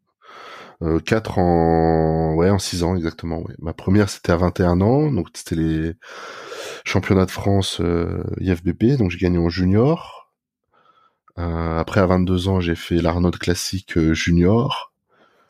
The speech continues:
Là, je m'étais totalement, euh, totalement foiré sur le régime aussi. Euh, j'avais fini dixième. D'ailleurs, ça, ça m'avait, ça m'avait mis une grosse claque aussi, mais ça m'avait bien, ça m'avait bien motivé.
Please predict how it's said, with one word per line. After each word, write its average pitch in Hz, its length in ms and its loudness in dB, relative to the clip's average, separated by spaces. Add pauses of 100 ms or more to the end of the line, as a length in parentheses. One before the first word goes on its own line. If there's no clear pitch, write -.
(160)
Là, 82 80 4
je 80 80 -2
m'étais 82 240 -2
totalement, 82 680 0 (560)
euh, 90 100 -10
totalement 87 420 0
foiré 90 400 0
sur 78 160 -2
le 80 80 0
régime 85 400 2
aussi. 107 320 -2 (720)
Euh, 80 640 0
j'avais 87 180 -2
fini 80 300 -2
dixième. 95 640 0 (880)
D'ailleurs, 87 160 2
ça, 95 140 -6
ça - 100 0
m'avait, 87 260 4
ça - 120 -2
m'avait 95 200 4
mis 101 100 4
une 98 60 2
grosse 98 240 0
claque 107 320 0
aussi, - 280 -4
mais 90 60 0
ça - 120 -4
m'avait 80 120 2
bien, 87 360 2
ça 90 160 -4
m'avait 85 160 2
bien 95 160 0
motivé. 98 440 -2